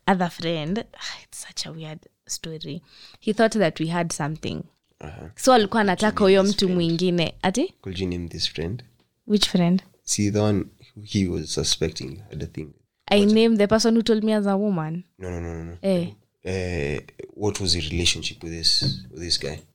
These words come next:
Speaker 2: I'm sorry, but I
Speaker 1: I choose to keep it
Speaker 2: a secret, oh?
Speaker 1: Yeah.
Speaker 2: It's okay, it's okay. I understand.
Speaker 1: So, alikuwa anadhani, um,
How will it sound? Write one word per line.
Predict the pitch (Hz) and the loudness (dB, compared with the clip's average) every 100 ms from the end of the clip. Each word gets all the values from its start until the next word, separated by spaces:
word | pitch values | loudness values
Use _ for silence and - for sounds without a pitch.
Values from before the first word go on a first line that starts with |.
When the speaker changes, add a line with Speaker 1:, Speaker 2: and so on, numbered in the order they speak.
| - | -4
Speaker 2:
I'm | 78 | -2
sorry, | 69 65 58 - | -2 -4 -12 -20
but | - - - - - - | -14 -12 -12 -16 -20 -18
I | - _ _ _ | -18 _ _ _
Speaker 1:
I | 185 | -10
choose | - 214 196 | -4 -4 -6
to | - - | -12 -18
keep | - 190 - | -14 -14 -12
it | 180 - - - _ _ _ | -14 -12 -14 -16 _ _ _
Speaker 2:
a | - | -12
secret, | - - - - 120 | -12 -12 -16 -16 -16
oh? | 135 | -10
Speaker 1:
Yeah. | 180 160 165 | -6 -4 -6
Speaker 2:
It's | - | -10
okay, | - - | -18 -20
it's | - | -20
okay. | - - - _ _ - | -20 -20 -20 _ _ -18
I | |
understand. | 67 - - 76 - _ _ | -16 -14 -16 -18 -20 _ _
Speaker 1:
So, | - 330 269 214 247 320 - | 2 6 6 4 2 -2 0
alikuwa | 190 185 220 | 0 0 0
anadhani, | 196 170 175 180 190 - _ _ _ - | -2 -2 -4 -2 -4 -6 _ _ _ -4
um, | 165 160 156 156 156 156 156 165 | -4 -2 -4 -6 -8 -10 -10 -14